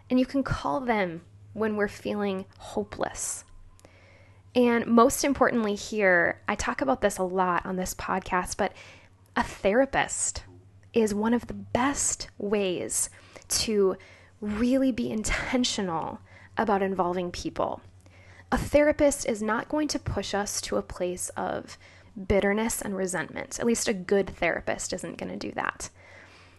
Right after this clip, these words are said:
A good therapist is going to bring us to a place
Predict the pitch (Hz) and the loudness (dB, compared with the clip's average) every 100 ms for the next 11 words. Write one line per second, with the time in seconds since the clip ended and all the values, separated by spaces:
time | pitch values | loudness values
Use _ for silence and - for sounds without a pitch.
0 | - - 208 240 269 - 247 220 220 214 | -10 -6 2 4 4 2 0 0 2 0
1 | 208 - 214 208 190 - 190 202 196 202 | 0 -4 -6 -4 -4 -6 -8 -6 -4 -2
2 | 202 - - 208 - - 180 185 | -4 -4 -4 -4 -4 -4 -4 -6